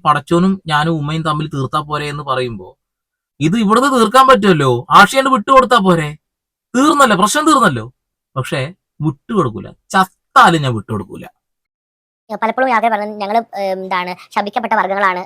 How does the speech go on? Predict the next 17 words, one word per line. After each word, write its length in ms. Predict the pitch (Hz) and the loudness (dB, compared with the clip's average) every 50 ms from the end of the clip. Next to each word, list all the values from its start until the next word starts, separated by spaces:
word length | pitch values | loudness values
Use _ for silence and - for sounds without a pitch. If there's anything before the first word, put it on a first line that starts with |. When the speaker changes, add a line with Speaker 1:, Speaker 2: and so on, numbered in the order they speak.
| - - | -10 -8
Speaker 2:
എന്ന് 100 | 202 190 | -6 -4
പറയാറുണ്ട്. 280 | 175 160 160 160 156 156 - - - - - | -4 -4 -4 -6 -8 -12 -16 -18 -16 -4 -2
ഒരൊറ്റ 220 | 285 302 302 - 339 | -2 0 0 0 0
കാര്യം 160 | 294 262 254 240 | 0 0 0 -2
ചോദിക്കട്ടെ, 240 | 214 190 196 202 208 220 | -4 -4 -4 -4 -6 -4
അങ്ങനെയാണെങ്കിൽ 380 | 226 277 294 269 262 269 269 277 - - - 233 | -4 -4 -4 -4 -4 -4 -4 -4 -6 -8 -10 -6
ഇപ്പോ, 120 | - 262 277 - - - 233 226 | -2 -2 -2 -2 -4 -6 -4 -4
ഉം, 160 | 214 214 214 220 226 233 220 | -4 -4 -4 -8 -8 -8 -8
മുസ്ലിങ്ങളിൽ 360 | 208 - 240 247 254 262 262 | -6 -4 -4 -2 0 0 0
എത്ര 100 | 262 269 254 240 | -2 -2 -4 -4
പേര് 140 | 233 240 - - _ _ _ - | -4 -6 -6 -8 _ _ _ -6
കല്യാണം 280 | 220 214 220 226 226 233 226 208 | -6 -4 -4 -4 -4 -4 -2 -2
ഡിവോഴ്സ് 240 | 202 208 220 220 226 | 0 2 2 0 0
ചെയ്യുന്നുണ്ട്? 320 | 240 214 208 196 196 196 196 - _ _ _ _ _ - | -2 -4 -6 -8 -8 -10 -10 -12 _ _ _ _ _ -2
പടച്ചോന്റെ 360 | 214 202 202 - 262 277 269 - | -2 -2 -2 -4 -4 -4 -6 -6
സിംഹാസനം 420 | 254 226 208 240 240 - 277 277 269 | -6 -4 -2 -2 -2 -2 -4 -6 -4
പോലും 140 | 247 247 | -4 -2